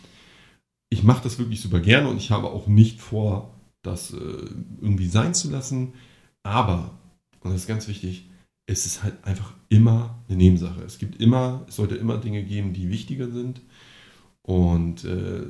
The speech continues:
Lukas und ich haben ja schon ein paar Mal erwähnt, wir hatten ja auch eine Phase, in der wir wirklich, ja, wo ich im Nachhinein sagen würde, ja, das war, wir waren süchtig, wir waren wirklich süchtig danach.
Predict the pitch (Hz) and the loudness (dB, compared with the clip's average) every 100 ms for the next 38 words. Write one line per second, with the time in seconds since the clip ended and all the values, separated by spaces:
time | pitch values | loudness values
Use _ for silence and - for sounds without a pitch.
0 | - - 110 123 101 87 95 - 101 95 | -14 -6 -2 0 -2 -8 -10 -8 -2 0
1 | 85 - 85 92 92 92 90 90 90 92 | 0 0 -2 0 0 0 0 0 0 -2
2 | 92 90 101 113 - 98 95 95 95 - | -2 -4 0 0 0 -2 0 -2 -4 -6
3 | - - - 87 90 95 92 85 113 117 | -20 -20 -16 0 4 8 6 10 10 12
4 | 113 110 - - - 98 127 85 104 - | 12 10 8 -6 0 4 4 0 -4 -4
5 | 101 95 110 117 117 107 101 113 127 139 | -4 -2 -2 -2 -2 -4 -4 -4 -4 -6
6 | 131 139 - 87 - 98 110 107 117 135 | -6 -6 -8 -12 -8 -6 -4 -4 -4 -2
7 | 113 165 - 85 - 107 127 127 127 - | -2 -2 -8 -12 -8 -6 -6 -6 -10 -10
8 | 147 - - - 123 120 - | -10 -10 -12 -10 -8 -8 -12